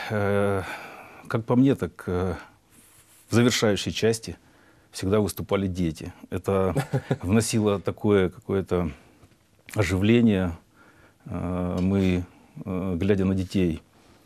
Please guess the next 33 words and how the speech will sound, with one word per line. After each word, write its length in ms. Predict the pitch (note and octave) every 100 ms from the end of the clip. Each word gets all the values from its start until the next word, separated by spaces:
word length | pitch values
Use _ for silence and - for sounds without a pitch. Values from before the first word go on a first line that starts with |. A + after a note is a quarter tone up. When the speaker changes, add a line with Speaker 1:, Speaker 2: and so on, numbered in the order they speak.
| _ _ _ - _ - C#3+
Speaker 1:
э, 100 | G2+
всегда 520 | F2 - F2+ F#2+ F2 D#2+ -
представляем, 560 | F2+ - G2 F#2+ F#2+ E2+
что 180 | -
это 160 | F2+ F#2+
наше, 400 | F2+ F2+ F2+ E2+ - - -
э, 420 | F#2+ F#2 F2+ F2 E2+ F2+ - _
поколение, 560 | - F#2 G2+ G2+ F#2 F2+
смена 380 | - A2 A#2+ A2+
наша. 320 | G#2 F#2+ - - - - - _ _
И 260 | G#2 F#2 F2+
поэтому, 520 | F#2 G2 F#2+ F#2+ F2+ F2
я 160 | F#2+ F#2+
думаю, 520 | F#2+ F#2 F#2 F#2 F2+
равнодушных 520 | G2 G2+ G2 G#2 G#2
в 40 | F#2
зале 240 | G2 G2
никогда 320 | F2 F#2+ F2
не 180 | G2+ G2
было. 220 | D#2+ - - - - - - _ _
Поэтому, 500 | G2+ F#2+ G2+ G2+ G2
ну, 140 | A2+
вот 160 | G2+ F2+
лично 240 | G2+ G2+
для 100 | F#2
меня, 300 | G2+ A2 A#2+
как 120 | -
бы, 140 | E2 E2
вот, 160 | E2+ - _ -
э, 200 | F2+ F2
если 260 | F2+ - F#2
так, 200 | F#2 -
э, 340 | E2+ F2 E2